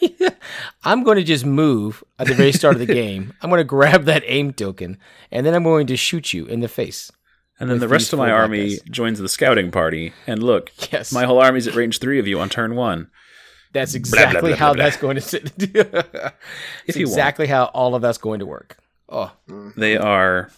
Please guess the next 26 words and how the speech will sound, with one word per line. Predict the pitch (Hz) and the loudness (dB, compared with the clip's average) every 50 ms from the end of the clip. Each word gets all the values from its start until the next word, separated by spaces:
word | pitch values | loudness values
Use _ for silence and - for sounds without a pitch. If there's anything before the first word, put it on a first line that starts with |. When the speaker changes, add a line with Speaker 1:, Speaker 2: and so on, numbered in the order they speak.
| _ _ _ _ - | _ _ _ _ -6
Speaker 2:
red | 151 131 135 139 139 | 0 2 2 2 0
saves, | 139 - 147 143 135 135 135 131 123 135 139 - - _ _ _ _ _ _ _ _ _ _ _ _ _ _ _ _ _ _ _ _ _ - | 0 0 2 2 4 4 2 2 0 -4 -8 -14 -14 _ _ _ _ _ _ _ _ _ _ _ _ _ _ _ _ _ _ _ _ _ -6
one | 139 131 151 165 | -4 -4 -2 0
wound | 143 139 139 127 120 | 0 0 2 2 0
apiece, | 101 - - 120 104 98 87 82 - - - - - _ _ - | 0 0 0 0 0 0 0 -2 -6 -10 -12 -14 -16 _ _ -8
bravery | 123 120 110 113 117 127 120 | -2 0 0 0 0 -2 -6
two. | - - 95 85 78 101 165 - _ _ _ _ _ _ _ _ _ _ _ _ _ _ _ _ _ _ _ _ _ _ _ _ _ _ _ _ _ _ _ _ _ _ _ _ _ _ _ - | -4 -4 -4 -4 -4 -4 -8 -10 _ _ _ _ _ _ _ _ _ _ _ _ _ _ _ _ _ _ _ _ _ _ _ _ _ _ _ _ _ _ _ _ _ _ _ _ _ _ _ -20
Speaker 1:
Mm-hmm. | - 82 85 87 120 135 156 147 _ _ _ - | -18 -16 -16 -14 -14 -14 -16 -16 _ _ _ -6
Speaker 2:
They | - 113 110 107 | -2 0 0 2
have | 104 107 104 101 95 92 87 85 82 80 80 82 - - _ _ _ _ _ _ _ _ | 2 2 2 4 4 4 2 0 -2 -4 -6 -8 -12 -20 _ _ _ _ _ _ _ _
a | - - 87 87 | -8 -6 -6 -4
range | 90 101 123 131 131 123 - | -2 0 0 0 0 -4 -6
three | - 123 127 120 110 | -6 -6 -4 -4 -4
single | - 131 120 113 113 | -4 -4 -2 -2 -2
black | 95 104 110 107 104 - | -2 0 -2 -2 -2 -2
die, | - 113 107 107 | -2 -2 -2 -2
like | 101 95 92 90 - | -2 -4 -4 -2 -2
every | 113 110 110 101 | -2 -2 -4 -4
clone. | - 104 98 98 98 95 95 - _ _ _ _ _ _ _ _ _ _ _ - | -2 -2 -2 -2 -4 -6 -10 -12 _ _ _ _ _ _ _ _ _ _ _ -12
They | 95 90 | -10 -6
have | 90 107 98 | -4 -2 -2
a | 95 92 | 0 0
range | 92 101 117 131 135 131 120 - - - | 0 0 0 0 0 -2 -6 -8 -12 -12
two | - - - 190 208 202 160 120 | -10 -6 -4 -2 -2 0 -2 -2
black | 110 - 113 113 120 127 - - | -2 -2 0 0 0 0 -2 -2
white, | 110 120 127 113 92 92 - - - | 0 0 2 2 0 -2 -6 -10 -16